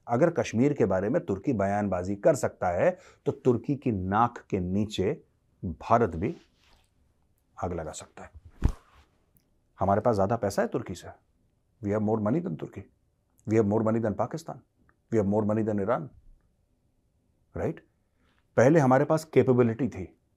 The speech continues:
हमारे पास intent नहीं था दोस्तों, यानी कि हमारे पास काबिलियत थी लेकिन हमारी नीयत नहीं थी। हम कहते थे, "जाने दो यार, क्या फर्क पड़ता है।" आज का भारत ये नहीं कहता कि जाने दो, क्या फर्क पड़ता है। आज का भारत कहता है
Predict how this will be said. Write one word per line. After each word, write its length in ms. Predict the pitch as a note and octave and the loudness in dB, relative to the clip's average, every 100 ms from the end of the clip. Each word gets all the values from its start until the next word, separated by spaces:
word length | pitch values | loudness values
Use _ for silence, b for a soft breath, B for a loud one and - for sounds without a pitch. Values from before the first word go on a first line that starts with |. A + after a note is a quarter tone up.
| _ - | _ 0
हमारे 220 | G#2 G#2+ | 2 2
पास 200 | C3 A2+ | 0 -4
intent 400 | A#2 G2 A2 G#2 | -2 0 -2 -2
नहीं 160 | G#2 | -4
था 120 | G#2 F2+ | -4 -6
दोस्तों, 300 | E2 - E2+ _ _ b b b - | -10 -14 -20 _ _ b b b -4
यानी 280 | G#2 F3 C#3+ | 0 2 0
कि 380 | - C#3+ G#3 _ _ - | -2 -6 -6 _ _ -8
हमारे 200 | F#2 A2 | -2 0
पास 180 | B2 D#3+ | 0 -2
काबिलियत 460 | - G2+ A2+ C#3 - | 4 4 6 4 2
थी 280 | - G2 - _ _ _ C#3 | -4 -8 -8 _ _ _ -2
लेकिन 180 | C#3+ D#3+ | 0 0
हमारी 220 | F3 F#3 | 0 -2
नीयत 360 | G#2 G#2 G2 | -2 -2 -4
नहीं 220 | F2 D#2+ D#2 | -6 -10 -14
थी। 220 | - - _ _ _ - | -18 -20 _ _ _ -8
हम 100 | C3 | -6
कहते 220 | D3 F3 | -6 -6
थे, 80 | A#2+ | -6
"जाने 240 | F#2+ A2 | -4 -4
दो 100 | F2 | -4
यार, 120 | G2 | -6
क्या 180 | - B2 | -6 -6
फर्क 200 | G2 F2+ - | -6 -10 -14
पड़ता 220 | - - | -18 -18
है।" 100 | - _ B B B B | -20 _ B B B B
आज 220 | C#3+ G3 | 6 6
का 100 | G3 | 6
भारत 280 | C#3 E3 D#3 | 6 4 4
ये 100 | D#3 | 4
नहीं 140 | F#3+ | 4
कहता 240 | G3 G3 F3 | 2 0 0
कि 100 | C#3 | 4
जाने 240 | B2 B2 | 4 4
दो, 100 | A#2 | 0
क्या 160 | A#2 G#2 | -2 -2
फर्क 160 | G2 - | -4 -8
पड़ता 220 | F2+ - | -14 -14
है। 100 | - _ _ _ _ _ _ _ _ _ _ _ _ - | -20 _ _ _ _ _ _ _ _ _ _ _ _ 0
आज 160 | A2 | 0
का 100 | - | 0
भारत 240 | F2 G#2 G#2 | -2 -2 -2
कहता 280 | G2 - G2+ | -4 0 0
है 220 | C#3+ | -2